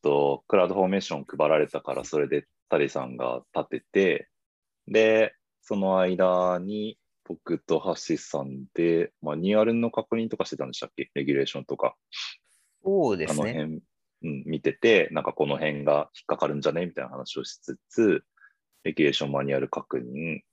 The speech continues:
Speaker 1: で、アプリが立ち上がったタイミングで、アプリケーション実際に三人で見ながら、マニュアルと照らして、こういうスコアの付き方するんだねとか、こういうところ気をつけなきゃいけないんだね、
Speaker 2: はいはい。
Speaker 1: みたいなことを確認っていうのを
Speaker 2: うんうん。
Speaker 1: やってましたよね。
Speaker 2: 画面とかね。はい。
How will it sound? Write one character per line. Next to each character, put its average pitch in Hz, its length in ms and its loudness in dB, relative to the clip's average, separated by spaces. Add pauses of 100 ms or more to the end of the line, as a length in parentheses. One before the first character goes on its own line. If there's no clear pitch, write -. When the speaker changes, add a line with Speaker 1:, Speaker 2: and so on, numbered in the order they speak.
Speaker 1:
で、 107 320 4 (140)
ア 101 100 2
プ 92 140 0
リ 87 80 6
が 87 80 6
立 87 260 0
ち - 0 -
上 85 100 6
が 82 80 4
っ - 80 -8
た 90 80 -4
タ 80 180 0
イ 78 40 -6
ミ 78 160 -8
ン 76 40 -12
グ 80 100 -2
で、 76 320 4
ア 82 100 -2
プ 76 140 0
リ 71 80 -2
ケ 78 120 0
ー - 20 -2
シ 78 100 -10
ョ - 20 -6
ン 73 60 -8
実 71 300 -6
際 67 100 -8
に 67 320 -12
三 71 200 -8
人 69 140 -8
で 64 180 -10 (160)
見 76 80 -12
な 71 140 -4
が 64 120 -4
ら、 - 140 -8 (120)
マ 76 100 -2
ニ 71 100 -2
ュ 67 40 4
ア - 20 4
ル 67 80 2
と 71 100 -2
照 71 140 -2
ら 67 120 4
し - 100 -8
て、 67 280 0 (640)
こ 80 120 6
う 73 80 6
い 73 120 4
う 69 40 2
ス - 120 -12
コ 71 200 2
ア 69 40 2
の 69 120 -4
付 - 180 -14
き - 20 -20
方 69 200 0
す 76 120 -2
る 71 120 2
ん - 20 -6
だ 67 80 -2
ね 95 240 4
と - 80 -2
か、 69 140 2
こ 71 240 2
う 71 60 2
い 69 200 2
う 69 60 -4
と - 160 -4
こ 80 100 2
ろ 69 80 0
気 - 140 -4
を 65 40 0
つ - 60 -16
け 73 120 -2
な 67 60 -4
き 76 100 -10
ゃ - 20 -10
い - 20 -10
け 73 60 0
な 65 80 -2
い - 20 -8
ん 62 40 -12
だ 62 60 -10
ね、 85 100 0
Speaker 2:
は - 20 4
い - 20 4
は 87 40 -2
い。 - 20 -4
Speaker 1:
み 76 60 -10
た 71 80 0
い - 40 -4
な 62 80 -10
こ - 100 -20
と 64 120 -8
を - 40 -8
確 - 280 -8
認 - 20 -10
っ 62 40 -12 (200)
て 67 80 0
い 65 180 -2
う 62 60 -10
の 60 60 -20
を 60 140 -20 (260)
Speaker 2:
う 104 40 -12
ん 110 160 -16
う 98 60 -14
ん。 101 100 -14
Speaker 1:
や - 100 -4
っ - 40 -18
て 101 260 -4
ま 65 160 -4
し 82 200 -10
た - 100 -8
よ - 60 -8
ね。 - 40 -12
Speaker 2:
画 - 0 -
面 - 0 -
と - 0 -
か - 120 -16
ね。 76 140 -6
は 90 100 -2
い。 127 60 -16